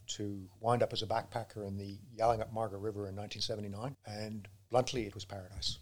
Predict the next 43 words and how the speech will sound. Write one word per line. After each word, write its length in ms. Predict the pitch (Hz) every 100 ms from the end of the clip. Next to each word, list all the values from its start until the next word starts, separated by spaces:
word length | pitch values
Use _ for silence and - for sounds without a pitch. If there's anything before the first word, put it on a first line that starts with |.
| -
I 160 | 113 107
had 160 | 131
a 40 | 117
horse 260 | 147 -
riding 180 | 135 127
school 240 | - 151 131
for 160 | 117
a 60 | 110
while, 300 | 123 175 170 - - _ -
surfed 360 | - 131 104 127
every 180 | 107
day 180 | 113 123
for 260 | 117 110 101 123
years, 500 | 139 175 175 - - - - - - - -
did 120 | 147
an 60 | 151
apprenticeship 560 | - 185 190 - 151 120 - - -
as 240 | 135 110 120
a 180 | 113 107
cabinet 360 | - 202 196
maker 260 | 135 117 -
and 80 | 123
bought 160 | 131
a 40 | 123
bus 300 | - 135 -
tour 180 | - 104
business. 300 | 104 98 95
So 140 | -
I 20 |
sort 260 | 113 - 214
of 140 | 156 -
ran 240 | 120 143 139
the 80 | 123
year 320 | 123 127 117
with 300 | 107 - -
driving 440 | - 120 117 113 101
tourists 460 | 127 113 104 -
around 460 | 107 113 117 110 95 - _ _ _ _ -
to 100 | 123
all 100 | 120
the 60 |
best 260 | 107 127 -
bits 400 | 143 - - -